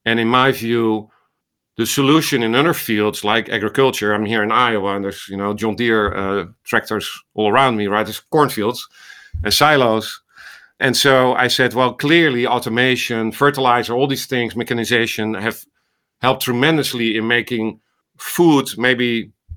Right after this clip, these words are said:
fifty percent or eighty percent of people's expense a hundred years ago or longer to now."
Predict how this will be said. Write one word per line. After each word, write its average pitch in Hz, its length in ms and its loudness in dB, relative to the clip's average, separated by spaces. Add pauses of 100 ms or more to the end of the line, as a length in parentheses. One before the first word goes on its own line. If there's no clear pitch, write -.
(160)
fifty 147 380 -2
percent 127 360 0
or 123 100 0
eighty 127 200 2
percent 117 320 -4
of 104 100 -8
people's 117 280 -4
expense 113 500 -2
a - 20 -2
hundred 110 220 -2
years 120 200 0
ago 107 160 -4
or 104 180 0
longer 104 460 2
to 110 140 -8
now." 104 480 0